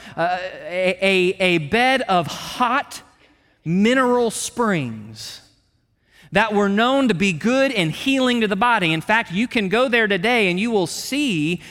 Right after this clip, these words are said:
uh, it, it will look like snow-covered mountains or, or snowy-looking clouds from a distance because the mineral deposits in these hot springs are still there.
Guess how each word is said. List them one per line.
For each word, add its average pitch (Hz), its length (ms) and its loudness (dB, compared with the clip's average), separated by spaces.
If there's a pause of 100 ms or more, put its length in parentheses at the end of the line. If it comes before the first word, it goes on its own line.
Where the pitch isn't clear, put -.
(160)
uh, 170 160 2
it, 185 340 -4
it 196 140 0
will 175 260 2
look 240 240 0
like 160 460 -2 (420)
snow-covered 214 1120 0
mountains 220 480 0
or, 180 240 0
or 165 120 -2
snowy-looking 214 920 0
clouds 202 600 0
from 170 220 -2
a 156 40 0
distance 180 460 -2
because 185 360 -4
the 160 100 0
mineral 214 420 2
deposits 185 600 -2
in 196 180 -4
these 185 160 -4
hot 254 280 -2
springs 214 380 -4
are 220 80 -4
still 247 300 -6
there. 247 440 -4